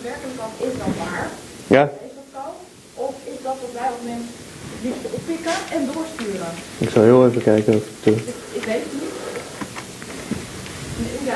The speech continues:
Speaker 1: de onderzoek gaat eerder negatief of positief over een productervaring. Bijvoorbeeld, nou ja, waar, waar wordt dat geuit? Bijvoorbeeld op Twitter of op Facebook of Hives, daar kun je allemaal productervaringen uiten. Maar zijn die inderdaad vaker negatief of pikken wij die als mensen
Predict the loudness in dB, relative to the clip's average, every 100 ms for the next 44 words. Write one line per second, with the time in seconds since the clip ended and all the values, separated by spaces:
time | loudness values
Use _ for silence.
0 | -2 -4 -4 -6 -8 -8 -8 -8 -4 -2
1 | -2 -2 -6 -4 -4 -4 -2 0 0 -2
2 | -4 -4 -4 -4 -2 -2 -2 -4 -2 -2
3 | -4 -8 -10 -12 -12 -12 -8 -4 -2 0
4 | -2 0 0 0 0 0 -2 -4 -4 -2
5 | 0 0 -2 -6 -6 -8 -6 -4 -2 -2
6 | -2 -2 -6 -8 -4 -4 -4 -2 -2 -2
7 | -2 -4 -4 -4 -6 -6 -6 -6 -4 -4
8 | -6 -10 -10 -6 2 2 2 0 -2 -2
9 | -4 -4 -4 -4 -4 -4 -2 0 0 0
10 | -2 -2 -2 -2 -2 -2 -2 -2 -2 -2
11 | -4 -8 -8 -6 -8 -8 -12 -12 -12 -8
12 | -8 -4 -2 0 0 0 -2 -4 -6 -4
13 | -2 -2 -2 -2